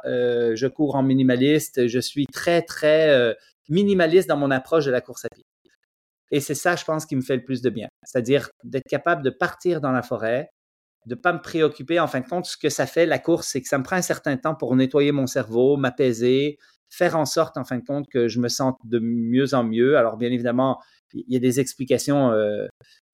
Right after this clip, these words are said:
hormonales et physiologiques à tout ça. Je produis des endocannabinoïdes, les fameuses endorphines que les gens, euh, euh,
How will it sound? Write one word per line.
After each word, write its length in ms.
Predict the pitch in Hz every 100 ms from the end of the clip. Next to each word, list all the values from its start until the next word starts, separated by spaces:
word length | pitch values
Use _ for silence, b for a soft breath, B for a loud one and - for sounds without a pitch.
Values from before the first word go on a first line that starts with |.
| - -
hormonales 640 | 135 131 135 143 151 151
et 40 |
physiologiques 600 | 127 135 123 135 139 170
à 60 | 123
tout 120 | -
ça. 220 | - 127
Je 80 | 110
produis 260 | - 117 131
des 180 | 123 120
endocannabinoïdes, 1800 | 131 135 131 135 135 117 123 - - 131 127 131 127 123 143 160 160 127
les 220 | 117 117
fameuses 400 | 120 127 139 127
endorphines 600 | 147 160 156 - 175 160
que 120 | -
les 160 | 120 120
gens, 300 | 127 127 127
euh, 500 | 117 110 107 107 104 - B B B B -
euh, 520 | 107 107 104 101 98